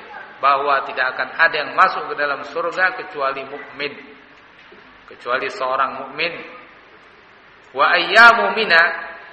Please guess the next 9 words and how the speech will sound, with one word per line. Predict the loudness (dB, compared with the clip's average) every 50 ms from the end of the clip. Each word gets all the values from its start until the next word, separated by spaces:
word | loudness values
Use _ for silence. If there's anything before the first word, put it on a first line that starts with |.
| -20 -20 -20 -20 -20 -12
Yang | -10 -8 -8 -8 -8 -8
kedua, | -2 2 2 2 4 4
bahwa | 2 2 2 2 0 0 0 -2 -6 0 2
hari-hari | 2 2 2 0 0 2 2 2 2 -2 -6 -8 -6 -6
Mina, | -2 2 4 6 6 6 4 0 -8 -12 -14 -16 -18 -20 -20 -20 -20 -20 -20 -20 -20 -20 -20 -20 -20 _ _ -20 -20 -20 -20 -20 -20 -8
ya, | -4 -2 0 0 -2 -4 -10 -16 -18 -20 -20 -20 -20 -20 -20 -20 -20 -20 -20 -20 -20 -20 -20 -20 -20 -20 -20 -20 -20 -20 -10 -4
yakni | -2 0 0 0 -4 -6 -8 -6
hari-hari | -6 -6 -6 -6 -8 -8 -8 -8 -8
tasyrik. | -8 -10 -10 -8 -8 -8 -10 -10